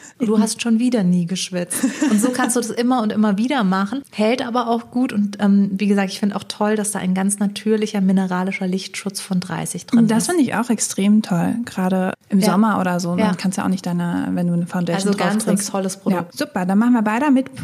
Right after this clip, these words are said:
Speaker 2: Bronzer, würde ich
Speaker 1: Ja.
Speaker 2: sagen. Ähm, da hab ich den von, also
Speaker 1: Jetzt wird's langsam nicht mehr Maybelline.
Speaker 2: Nee, jetzt wird's, äh, oh, oh mein Gott. Ich
Speaker 1: Ja,
Speaker 2: verpasse
Speaker 1: also
Speaker 2: meine
Speaker 1: das ist eine
Speaker 2: Gefilde.
Speaker 1: neue Brand.
Speaker 2: Nee, Obacht.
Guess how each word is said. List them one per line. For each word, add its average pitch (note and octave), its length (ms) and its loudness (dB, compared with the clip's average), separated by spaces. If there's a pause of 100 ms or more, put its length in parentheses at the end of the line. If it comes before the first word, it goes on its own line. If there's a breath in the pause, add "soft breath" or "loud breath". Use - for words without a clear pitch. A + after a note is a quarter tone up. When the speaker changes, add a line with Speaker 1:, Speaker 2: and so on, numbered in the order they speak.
(180)
Speaker 2:
Bronzer, C4 400 0
würde D4+ 140 -4
ich C#4 100 -8
Speaker 1:
Ja. D#4 60 -2
Speaker 2:
sagen. G#3 340 0 (340 soft breath)
Ähm, G#3 360 -2
da B3 160 2
hab C#4 80 4
ich C4+ 100 0
den A3+ 240 2
von, G3+ 280 0 (340 loud breath)
also G3+ 160 -4 (100)
Speaker 1:
Jetzt G#3 300 -4
wird's C4+ 180 -4
langsam A#3+ 360 0
nicht D#4 220 -4
mehr C4+ 120 0
Maybelline. E3 560 2
Speaker 2:
Nee, D4 120 4
jetzt B3 160 0
wird's, B3+ 140 -4
äh, - 220 -4
oh, - 260 -10
oh A#3 140 0
mein A#3 100 0 (140)
Gott. - 440 0
Ich B3+ 120 0
Speaker 1:
Ja, F#3+ 80 2
Speaker 2:
verpasse A#3+ 160 0 (160)
Speaker 1:
also C#4+ 40 4
Speaker 2:
meine C4+ 200 4
Speaker 1:
das F#3 80 0
ist E3+ 40 2
eine F3 40 4 (180)
Speaker 2:
Gefilde. E3 120 2
Speaker 1:
neue - 80 2
Brand. G3 580 0 (160)
Speaker 2:
Nee, G#3+ 180 -2
Obacht. F#3+ 380 -4